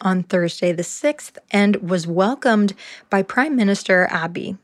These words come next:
It is predicted that the two leaders will have discussions on bilateral relations and attend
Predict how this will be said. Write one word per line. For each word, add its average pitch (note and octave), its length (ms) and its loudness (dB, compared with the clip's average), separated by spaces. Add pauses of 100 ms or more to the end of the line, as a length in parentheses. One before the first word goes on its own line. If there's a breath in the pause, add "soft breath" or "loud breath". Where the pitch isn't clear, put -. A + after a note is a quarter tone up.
(240)
It G3+ 100 4
is F3 140 -2
predicted F#3+ 680 2
that F#3 200 2
the F#3+ 100 -2
two C#4+ 300 2
leaders G#3+ 440 4
will F#3+ 220 2
have F#3 240 0
discussions F#3+ 640 0
on F#3 240 0
bilateral F#3 760 2
relations F3+ 880 0
and F#3 260 -2
attend A#3+ 480 -2